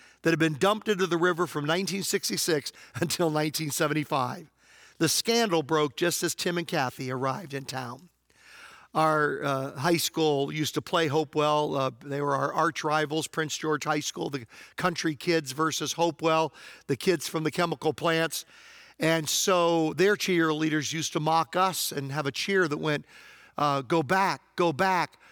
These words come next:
go back to milking cows, Prince George. Go back, go back,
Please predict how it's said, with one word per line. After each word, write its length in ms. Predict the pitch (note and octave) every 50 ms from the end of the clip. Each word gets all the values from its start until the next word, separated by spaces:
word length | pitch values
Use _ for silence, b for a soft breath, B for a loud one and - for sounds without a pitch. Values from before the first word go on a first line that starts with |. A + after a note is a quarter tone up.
| b b b
go 160 | - F3 E3+
back 300 | C#3 D3 F#3 F#3 F#3+ -
to 120 | - - F3+
milking 440 | E3+ F#3 G3+ F#3+ - G3 F3+ F3
cows, 400 | - - G3 G#3 G3+ F#3+ E3 -
Prince 240 | - - D3+ C#3+ -
George. 360 | - - D3+ D#3 D#3 C#3+ -
Go 140 | - E3+ E3+
back, 440 | C#3+ F3+ G3 G3 F#3+ E3 - _ -
go 140 | - E3+ D#3+
back, 400 | C3+ F#3 G3+ G3 F3 D#3+ -